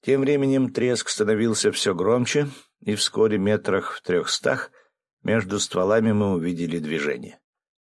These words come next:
Я отвлёкся от зачарования и приложил к глазам окуляры бинокля.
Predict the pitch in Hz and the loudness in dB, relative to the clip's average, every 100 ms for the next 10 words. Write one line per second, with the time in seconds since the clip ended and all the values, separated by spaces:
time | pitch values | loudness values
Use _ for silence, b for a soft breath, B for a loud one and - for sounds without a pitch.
0 | _ _ _ _ - 123 - 120 113 113 | _ _ _ _ -4 -2 -2 -2 0 0
1 | 117 - 107 107 95 101 - 101 101 110 | 0 0 2 2 2 -2 0 0 2 2
2 | 110 113 95 104 95 90 104 90 90 87 | 2 0 0 0 0 0 -2 0 0 0
3 | 101 101 95 95 87 82 85 85 78 80 | 0 -2 -6 -6 -2 0 0 0 -2 -4
4 | 78 - - | -6 -8 -10